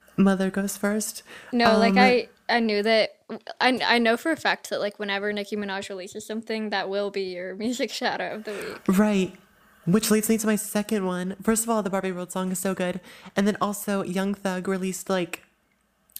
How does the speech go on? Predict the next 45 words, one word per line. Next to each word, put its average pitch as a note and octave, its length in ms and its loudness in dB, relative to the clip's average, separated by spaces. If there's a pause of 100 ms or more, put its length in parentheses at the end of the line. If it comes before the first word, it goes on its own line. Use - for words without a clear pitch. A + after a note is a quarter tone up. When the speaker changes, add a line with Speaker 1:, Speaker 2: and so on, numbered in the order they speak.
Speaker 1:
a F#3+ 100 2
deluxe F#3 420 0
edition G#3 360 0
of G3+ 100 0
his G3+ 140 -4
album G3+ 340 0
or G3+ 60 -2
something G3+ 500 -2 (420)
and G#3 100 2
has G#3 200 2
a G3+ 40 -2
song G#3 220 0
called F#3+ 160 -2
Money F#3 380 0
with F#3 200 2
Speaker 2:
Mm-hmm. A3 180 -2 (100)
Speaker 1:
Juice - 260 -2
world G#3 180 2
and G3 80 0
Nicki G3 200 -2
Minaj, F#3 440 -2
which G3 200 -2
rest, F#3+ 300 -4 (120)
which, G3 260 -2 (140)
wow, F3 300 -2
okay. F3 180 -2 (380)
Rest G#3 240 2
in A#3+ 80 0
peace, G#3+ 240 -2
Juice F#3+ 260 -2
world, F3+ 160 -2
first F3+ 260 -2
of F#3 80 -2
all. F3+ 300 -2 (400)
Second A3+ 400 0
of G#3+ 100 0
all, F3+ 360 -2
I F#3+ 40 0
remember G3+ 300 0
they, G#3 160 -2
like, G3 240 -4
Speaker 2:
Yeah, C4+ 220 8
I C4 100 8
was F4 160 -2
confused. C#4 800 -2